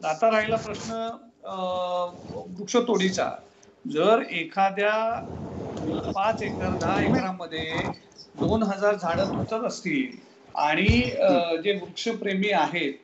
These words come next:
आणि ज्यांना मुंबईबद्दल आस्था आहे, अशा लोकांनी जर त्याचा विरोध केला असेल,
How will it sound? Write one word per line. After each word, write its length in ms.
आणि 260
ज्यांना 400
मुंबईबद्दल 840
आस्था 340
आहे, 460
अशा 320
लोकांनी 680
जर 200
त्याचा 300
विरोध 320
केला 300
असेल, 460